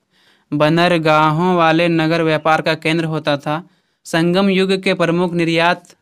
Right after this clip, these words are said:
में सूती, कपड़े और मसाले जैसे काली मिर्च, अदरक, इलायची, दालचीनी और हल्दी के साथ साथ हाथी दांत के उत्पाद, मोती और बहुमूल्य रत्न आदि प्रमुख थे। यानी ये लोग जो है निर्यात करते थे इन सभी चीज़ों को।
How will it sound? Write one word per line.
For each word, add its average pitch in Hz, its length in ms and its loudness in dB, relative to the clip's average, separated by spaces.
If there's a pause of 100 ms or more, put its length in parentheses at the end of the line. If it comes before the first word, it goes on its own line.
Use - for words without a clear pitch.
में 160 140 -2
सूती, 165 480 -6
कपड़े 170 400 -4
और 165 140 -2
मसाले 160 460 -4
जैसे 160 280 -6
काली 156 340 -2
मिर्च, 165 280 -6
अदरक, 156 380 -2 (460)
इलायची, 156 800 0 (260)
दालचीनी 160 560 0
और 165 120 -2
हल्दी 151 340 -2
के 165 160 -4
साथ 156 240 -2
साथ 170 200 -6
हाथी 151 340 -4
दांत 156 280 -2
के 165 160 -6
उत्पाद, 156 420 -4
मोती 151 360 -4
और 156 200 -2
बहुमूल्य 156 560 0
रत्न 151 360 0
आदि 147 260 -2
प्रमुख 151 380 -4 (100)
थे। 156 100 -2 (720)
यानी 147 200 -4
ये 165 160 -2
लोग 175 200 -2
जो 170 160 -4
है 175 340 -2
निर्यात 165 520 -2
करते 151 320 -8
थे 151 180 -8
इन 151 100 -4
सभी 151 260 -8
चीज़ों 147 320 -4
को। 143 200 -6